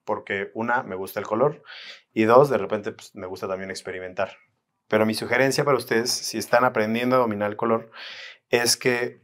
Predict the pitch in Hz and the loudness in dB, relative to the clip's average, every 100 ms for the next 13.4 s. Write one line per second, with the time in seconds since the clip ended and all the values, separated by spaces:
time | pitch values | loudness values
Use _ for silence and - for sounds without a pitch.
0 | - 110 113 120 120 110 110 110 107 104 | -2 0 2 2 2 2 2 -2 -2 0
1 | 98 113 151 214 - _ _ _ _ - | 2 6 6 4 -2 _ _ _ _ -2
2 | 107 120 117 107 101 92 101 98 - 117 | 2 6 6 6 4 0 -2 -6 -4 -4
3 | 131 - _ 104 110 107 107 104 104 107 | -4 -6 _ 0 2 2 0 -2 -2 -2
4 | 104 101 101 98 98 98 95 - 98 92 | -6 -6 -4 -4 -4 -8 -16 -14 -2 0
5 | 92 - 101 92 98 101 95 92 - - | 0 -2 -6 -8 -4 -4 -4 -12 -16 -20
6 | _ - - - - _ 143 147 156 139 | _ -16 -14 -14 -18 _ 4 6 4 4
7 | 180 170 - 113 123 123 117 104 110 104 | 4 4 0 2 2 2 0 0 -4 0
8 | 117 120 123 120 110 117 - 107 110 113 | 2 2 0 -2 -2 -2 -4 0 0 0
9 | 120 - - - - _ - - 123 123 | -4 -16 -16 -14 -16 _ -12 -2 4 6
10 | 123 120 117 117 117 117 - - - - | 6 8 8 6 4 -2 -10 -12 -14 -20
11 | _ _ _ _ _ _ _ _ - - | _ _ _ _ _ _ _ _ -12 2
12 | 113 117 120 117 - 104 - 110 - 98 | 8 8 8 4 0 -4 -2 -4 0 0
13 | 87 87 123 | 0 -4 -6